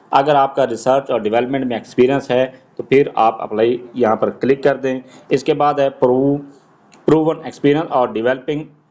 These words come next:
modules, training contents and presentation, आपको presentation तैयार करनी आनी चाहिए, modules वगैरह तैयार करने आने चाहिए या आपको training content तैयार करना आना चाहिए। अगर आप में ये सारी सलाहियतें मौजूद हैं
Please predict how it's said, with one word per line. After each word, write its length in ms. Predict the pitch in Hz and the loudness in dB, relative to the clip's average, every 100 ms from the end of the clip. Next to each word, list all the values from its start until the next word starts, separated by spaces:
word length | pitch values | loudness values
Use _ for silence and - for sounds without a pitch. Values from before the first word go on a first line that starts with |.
| 127 120 | -8 -2
modules, 580 | 120 123 139 147 143 - - _ - | -2 -2 -2 -4 -6 -18 -20 _ -2
training 320 | 135 143 147 139 | 0 0 -2 -2
contents 500 | 123 120 135 139 - | -4 -2 -4 -4 -8
and 200 | 120 120 120 | -6 -4 0
presentation, 580 | 120 120 107 110 107 - - _ - | 0 0 -4 -6 -8 -16 -18 _ -2
आपको 460 | 123 131 - 143 139 - | 0 0 0 0 0 0
presentation 540 | 123 123 123 127 139 | -2 -2 -2 -2 -2
तैयार 280 | 131 135 131 | 0 2 2
करनी 260 | 131 135 135 | 0 0 0
आनी 140 | 131 | 0
चाहिए, 260 | 131 135 131 | 2 2 2
modules 560 | 117 110 110 131 135 - | 0 -2 0 0 0 0
वगैरह 240 | 127 131 | 0 -2
तैयार 220 | 131 131 | -2 -4
करने 240 | 127 131 131 | -2 -4 -4
आने 140 | 123 | -6
चाहिए 360 | - 127 123 123 123 - - - | -6 -4 -4 -4 -10 -20 -20 -2
या 140 | 113 127 139 | 2 2 2
आपको 240 | 131 - 131 | -2 0 -2
training 360 | 131 135 135 | 0 -2 -2
content 560 | - 113 107 123 139 143 | -2 -4 -2 -4 -4 -6
तैयार 340 | - 113 113 - | 0 2 2 0
करना 280 | 113 113 123 - | -2 0 -4 -2
आना 220 | 107 110 101 | -2 0 0
चाहिए। 260 | 101 90 - | 0 -2 -2
अगर 200 | 131 139 | -2 0
आप 220 | 135 139 143 | 0 0 -2
में 200 | 135 131 | 0 0
ये 200 | 120 117 | 2 0
सारी 300 | - 120 127 | 2 0 0
सलाहियतें 500 | 123 113 110 113 110 107 | -4 -2 0 0 -2 0
मौजूद 400 | 101 117 113 131 | 2 2 2 2
हैं 180 | 123 | 0